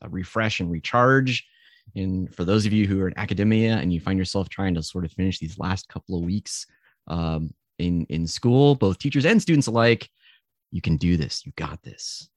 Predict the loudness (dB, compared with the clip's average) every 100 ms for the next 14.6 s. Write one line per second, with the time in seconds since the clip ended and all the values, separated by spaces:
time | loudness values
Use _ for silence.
0 | _ -10 -4 -2 -2 -2 -4 0 2 2
1 | 0 2 2 0 -10 -6 -4 -4 -4 -2
2 | 0 0 -2 -2 -12 -8 -4 0 4 4
3 | 4 2 2 2 2 2 2 4 4 2
4 | 2 4 4 0 -10 -12 -12 -4 0 0
5 | -2 -6 -16 _ _ _ _ _ -14 -12
6 | -2 -2 0 -2 -4 -6 -10 -8 -8 -6
7 | -8 -10 -12 -14 -4 0 0 0 0 -2
8 | -6 -8 -8 -4 -4 -6 _ _ _ _
9 | _ _ _ _ -6 2 4 4 0 -14
10 | -20 -20 -20 -20 _ _ _ _ _ -8
11 | 0 2 2 2 2 2 2 2 4 4
12 | 4 4 2 2 2 2 0 -2 -2 -4
13 | -4 -4 -8 -6 -6 -6 -8 -10 -4 0
14 | 0 -2 -8 -12 -16